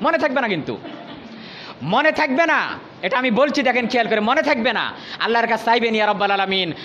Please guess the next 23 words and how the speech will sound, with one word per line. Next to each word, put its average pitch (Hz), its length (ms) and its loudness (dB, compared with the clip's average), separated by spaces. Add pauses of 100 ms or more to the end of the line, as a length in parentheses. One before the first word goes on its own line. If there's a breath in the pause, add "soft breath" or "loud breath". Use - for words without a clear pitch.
(160 loud breath)
তুমি 196 140 0
আমাকে 269 260 0
একটু 277 200 -2
এই 247 60 2
তাকবীর 208 420 0
পড়ার 214 240 2
জন্য 202 140 -2
একটু 208 120 -4
স্মরণ 190 320 0
করে 226 200 0
দাও 156 140 0
না।" 110 380 -8 (180)
আল্লাহর 202 220 0
কাছে 208 140 0
দোয়া 254 140 4
করবেন 214 260 0
এটা 185 160 -2
তার 165 160 0
আগেই, 135 320 -2 (480 loud breath)
"হে 214 340 4 (220 loud breath)
আল্লাহ, 214 500 2 (180 loud breath)
আমি 262 180 2
জানো 247 440 2